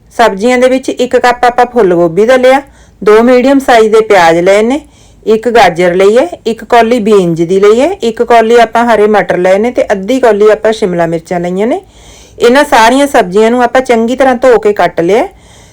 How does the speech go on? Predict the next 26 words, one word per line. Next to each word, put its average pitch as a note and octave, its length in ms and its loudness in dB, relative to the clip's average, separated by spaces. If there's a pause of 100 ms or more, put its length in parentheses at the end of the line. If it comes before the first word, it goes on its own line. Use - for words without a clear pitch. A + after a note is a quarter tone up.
(120)
ਤੇ B3 100 2
ਜਿਹੜੇ C4 220 2
ਚੌਲ A#3+ 400 2
ਨੇ C4 80 2
ਇਹਨਾਂ C4+ 140 2
ਨੂੰ C#4 100 0
ਅੱਧਾ A#3+ 260 0
ਘੰਟਾ C#4 300 0
ਹੋ A3+ 120 4
ਗਿਆ A3 140 4
ਜੀ B3+ 120 -2
ਭਿੱਜੇ F#3+ 320 -2
ਪਿਆ G#3 200 -2
ਨੂੰ। C#4 120 -4
ਹੁਣ A#3+ 220 0
ਇਹਨਾਂ B3 180 0
ਨੂੰ C4+ 140 -2
ਆਪਾਂ A#3 200 -2
ਇੱਕ A#3 180 -6
ਛਾਨਣੀ G3+ 480 -2
ਦੇ A#3+ 80 4
ਵਿੱਚ A#3 180 -2
ਨੁਚੜਨ G#3+ 500 0
ਵਾਸਤੇ G#3+ 360 0
ਰੱਖ F3+ 260 -2
ਦੇਵਾਂਗੇ। F#3 460 -4